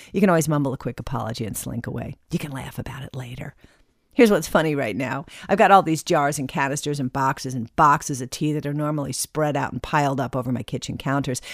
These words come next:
but everything is out of there while the kitchen's getting a new coat of paint. And I'm looking in the kitchen,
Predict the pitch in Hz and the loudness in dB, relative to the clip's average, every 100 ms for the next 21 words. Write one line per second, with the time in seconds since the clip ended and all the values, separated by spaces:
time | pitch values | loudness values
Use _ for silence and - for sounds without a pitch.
0 | - 202 226 247 208 185 180 190 247 151 | 0 6 6 4 0 2 2 2 2 0
1 | 143 135 - 202 - 151 - 131 135 117 | 0 -2 0 -2 0 -2 -2 -2 0 -2
2 | - - - - 220 - - _ - - | -4 -8 -6 -2 -2 -2 -10 _ -18 -4
3 | 208 254 269 254 262 208 202 - - - | 4 6 6 4 4 0 -4 -2 -4 -2
4 | 131 | -4